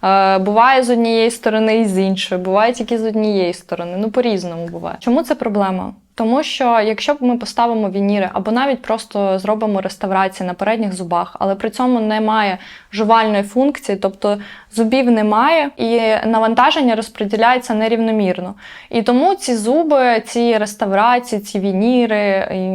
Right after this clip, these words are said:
можуть посколюватись. У нас повинні бути і верхні жувальні зуби, і нижні, і щоб вони сходились.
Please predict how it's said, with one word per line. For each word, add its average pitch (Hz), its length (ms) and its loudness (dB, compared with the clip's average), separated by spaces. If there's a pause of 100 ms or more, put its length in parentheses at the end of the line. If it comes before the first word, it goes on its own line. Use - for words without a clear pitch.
(480)
можуть 240 320 -2
посколюватись. 180 840 -4
У 233 40 -2
нас 240 220 0
повинні 220 380 -2
бути 196 340 -4
і 285 100 0
верхні 339 440 2
жувальні 311 440 0
зуби, 277 280 2
і 247 180 0
нижні, 202 380 2
і 220 120 -4
щоб 226 200 -6
вони 262 200 0
сходились. 196 680 -2